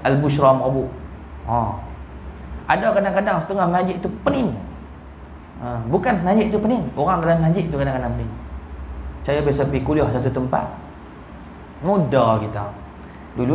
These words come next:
naik motor eight five lah, ni upgrade sikit dah, kata kancil. Ha, upgrade sikit dah tu. Tu pun kata kancil pun korak lah tu. Ha, dia kata. <laughs> Baik, naik motor. Dulu saya habis kul-, habis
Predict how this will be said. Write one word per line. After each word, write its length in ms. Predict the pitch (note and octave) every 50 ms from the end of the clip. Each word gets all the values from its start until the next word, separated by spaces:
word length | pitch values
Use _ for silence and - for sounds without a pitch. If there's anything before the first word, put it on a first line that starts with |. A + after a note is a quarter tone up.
| E3
naik 80 | D#3+ C3+
motor 320 | C3 C3 B2+ - C3+ A2
eight 80 | A#2+ G#2+ A2 -
five 240 | F#3+ F3 D#3 C3+
lah, 80 | A#2+ A#2+
ni 160 | A#2+ C3 C#3
upgrade 480 | C#3 C3 B2 A2+ B2+ B2+ C#3+ C#3+ - A#2+
sikit 240 | - - B2 D#3+ F3+
dah, 80 | -
kata 240 | - B2+ - - B2
kancil. 400 | - C3+ C3 C#3 C3+ - C#3 A#2 A2 G2+ F#2+ - - - - -
Ha, 720 | A#2 A#2+ B2 C3 C#3+ D#3 E3+ E3 D#3 D3 C#3+ C3+ A#2+ A#2+
upgrade 320 | B2+ A#2+ A#2 B2 C3 - -
sikit 160 | - - A2 A#2 A#2+
dah 40 | A2+
tu. 80 | A2+ A2 - - - - - - -
Tu 80 | E3 D#3+
pun 240 | D#3+ F3 E3+ E3 D#3+ D#3+ - - - - - -
kata 200 | A#2+ B2+ C#3 C3
kancil 320 | C3 C3+ C3+ C3+ D3+ D#3 D3 D3+
pun 80 | D3+ C#3+ C#3+ -
korak 400 | D3 C#3+ D#3+ D3 - - A2+ A#2
lah 80 | A2+
tu. 160 | A2+ G#2+ G#2 A2 A2+ - - -
Ha, 40 | C#3 C3 C3+ C3 A#2
dia 80 | B2 A#2
kata. 300 | C3 C3 - C3+ B2 A2+ A2+ A#2 - - - E3+ D#3+ - D3+ C#3+ C3+ -
<laughs> 540 | - - - - - - - - - -
Baik, 240 | F3+ G3 F#3+ - - - - - - - - D#3
naik 160 | E3+ E3 -
motor. 320 | D3+ D3+ C#3+ D3 C3+ A#2 A2 - - - - - -
Dulu 240 | C3+ C3 C3 D#3
saya 240 | E3 D#3+ C#3+ C3 B2+
habis 160 | B2+ C#3+ - - -
kul-, 200 | - C#3 B2+ - B2
habis 240 | B2 B2+ C3+ C3